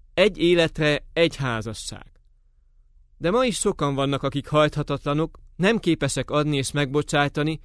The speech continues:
és ilyen körülmények között a házasság maga a pokol.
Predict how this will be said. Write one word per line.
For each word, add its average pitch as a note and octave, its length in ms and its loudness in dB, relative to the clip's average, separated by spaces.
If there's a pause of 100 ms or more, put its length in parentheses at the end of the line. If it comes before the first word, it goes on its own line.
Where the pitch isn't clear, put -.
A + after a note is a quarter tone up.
(360)
és - 160 -6
ilyen G#3 260 2
körülmények E3 600 2
között D3+ 420 -2
a C3 80 -6
házasság D3+ 640 0
maga E3 300 2
a C3+ 40 2
pokol. - 520 -8